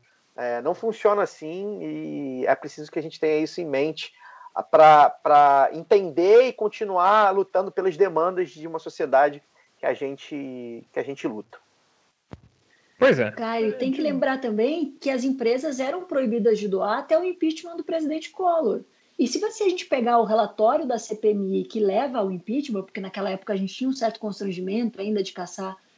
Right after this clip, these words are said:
Speaker 3: alguém que tava na presidência da República, fazia longos relatórios, fazia C P M I, et cetera, não era assim, esse oba-oba, a gente ainda vai ter,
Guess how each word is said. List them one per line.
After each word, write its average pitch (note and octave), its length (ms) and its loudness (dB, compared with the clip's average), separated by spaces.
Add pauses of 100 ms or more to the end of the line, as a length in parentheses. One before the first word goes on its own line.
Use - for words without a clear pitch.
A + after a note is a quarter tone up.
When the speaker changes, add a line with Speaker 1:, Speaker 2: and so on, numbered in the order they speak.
(140)
Speaker 3:
alguém F#3 460 -4
que F3+ 80 -10
tava F#3 260 -8
na F#3 100 -4
presidência F3+ 540 -4
da F3+ 80 -4
República, F#3 560 -4
fazia F#3 380 -6 (120)
longos G#3+ 320 2
relatórios, G3+ 1040 -2
fazia G3 240 -6
C G#3 160 -4
P G#3+ 160 -6
M A3 720 2
I, G3+ 40 4
et G3 100 -2
cetera, A3+ 360 -2
não F#3+ 120 -8
era G#3 220 0
assim, G3+ 240 -8
esse F3+ 160 -6
oba-oba, G3+ 640 0 (440)
a A#3 140 -2
gente C#4 260 -2
ainda C#4+ 300 2
vai C#4 160 -2
ter, C#4+ 360 -2